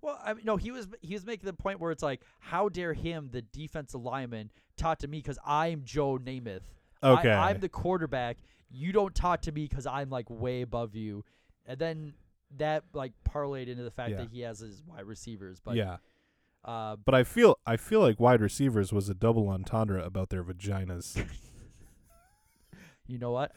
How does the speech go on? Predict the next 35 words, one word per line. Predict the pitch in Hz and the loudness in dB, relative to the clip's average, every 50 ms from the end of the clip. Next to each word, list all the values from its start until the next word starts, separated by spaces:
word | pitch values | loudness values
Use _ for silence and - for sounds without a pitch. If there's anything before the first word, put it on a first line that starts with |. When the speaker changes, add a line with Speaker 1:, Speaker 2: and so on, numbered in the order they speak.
| - - | -10 -10
Speaker 1:
I | 104 | -10
think | - - 123 120 - - | -6 -6 -8 -8 -8 -10
you | 110 | -10
might | 110 107 101 | -8 -8 -6
be | - 101 | -4 -6
right | 98 95 104 | -4 -4 -6
about | 113 117 120 117 - | -4 -2 -2 -2 -2
that. | 131 127 165 170 | -4 -6 -6 -6
Speaker 2:
<laughs> | - | -6
I | - _ _ - - - | -8 _ _ -8 -8 -8
think | - - - 143 - - | -4 0 0 0 0 0
I'm | 139 - - - - - - | -6 -6 -4 -8 -10 -8 -6
Speaker 1:
I | - 127 123 | -6 -6 -4
think | - 156 143 - | -4 -4 -4 -2
that, | 147 131 - - | -4 -4 -4 -4
I | 127 | -6
think | 123 - 135 - | -4 -4 -6 -6
the | - 123 | -6 -6
hit | - 135 139 131 - | -4 -4 -4 -4 -2
was | 135 131 123 113 | -2 -4 -2 -2
that | 123 - - | -4 -8 -6
Ric | - 117 - | -8 -10 -10
Flair | - - 123 110 120 | -8 -10 -8 -8 -6
said | - - 202 160 139 | -4 -2 -4 -2 0
Speaker 2:
Yeah. | 185 196 | 0 0
Speaker 1:
it. | - - - - 202 143 | 0 -2 -6 -6 0 4
Speaker 2:
It | 139 | 6
was | 147 170 165 - | 8 6 6 4
pretty | - - - 262 269 285 | -6 -8 -6 -4 -2 -2
subtle, | 262 - - - 262 247 202 151 131 127 | -4 -2 2 4 6 10 12 12 12 12
but | 117 127 127 131 | 10 8 6 8
we | 135 143 175 196 | 10 10 10 12
re- | 202 202 - | 12 12 12
<laughs> | - - - 855 855 880 988 988 988 1047 523 494 508 480 855 762 719 659 640 - - - - 415 - - - - - _ - 330 - 262 240 247 - - 147 131 175 - - - - - - | 12 12 -2 -4 -6 -6 -6 -6 -10 -10 -10 -10 -10 -12 -12 -16 -18 _ -20 -20 -14 -8 -8 -8 -6 -4 -6 -6 -6 _ -4 -4 -4 -4 -4 -4 -6 -4 -2 -4 -4 -4 -4 -8 -8 -8 -6
Speaker 1:
<laughs> | 202 185 151 | -6 -6 -6